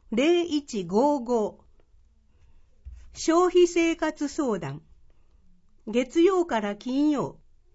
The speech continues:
祝日は除く。十時から十二時。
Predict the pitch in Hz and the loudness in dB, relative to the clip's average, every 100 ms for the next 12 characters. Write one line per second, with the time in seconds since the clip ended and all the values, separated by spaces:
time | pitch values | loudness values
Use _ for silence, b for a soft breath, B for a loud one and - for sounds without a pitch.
0 | - - 240 311 311 311 320 311 285 240 | -18 -10 -6 -4 -2 -2 -2 -2 -2 -2
1 | 208 214 208 233 180 - _ _ _ _ | -4 -6 -8 -10 -10 -12 _ _ _ _
2 | _ _ _ - 269 370 320 247 220 208 | _ _ _ 0 4 6 4 0 -4 -4
3 | 190 180 262 320 330 311 285 147 | -4 -6 -4 2 2 2 -2 -10